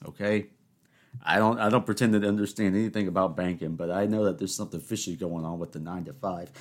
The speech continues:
And by the way, Henry Ford, 'cause I know it was you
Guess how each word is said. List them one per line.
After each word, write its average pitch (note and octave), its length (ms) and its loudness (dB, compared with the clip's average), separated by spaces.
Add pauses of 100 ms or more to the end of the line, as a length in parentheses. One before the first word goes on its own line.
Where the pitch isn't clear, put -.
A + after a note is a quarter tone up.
(200)
And D3 140 4
by F#3+ 180 8
the B2+ 100 2
way, E2+ 400 -2 (460)
Henry G#2 400 2
Ford, F2 480 -4 (160)
'cause - 160 0
I C3 80 6
know C#3+ 180 6
it A2 80 2
was F#2+ 280 -2
you G#2+ 300 4